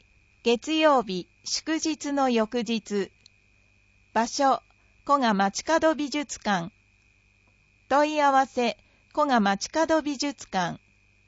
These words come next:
電話、二二五九一一。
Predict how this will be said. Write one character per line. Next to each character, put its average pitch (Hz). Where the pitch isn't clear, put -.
電 247
話、 226
二 320
二 269
五 277
九 285
一 208
一。 165